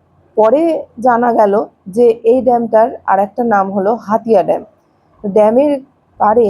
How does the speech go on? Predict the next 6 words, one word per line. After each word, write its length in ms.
প্রচুর 360
মানুষ 340
মাছ 260
ধরছে, 320
আর 140
ড্যামের 400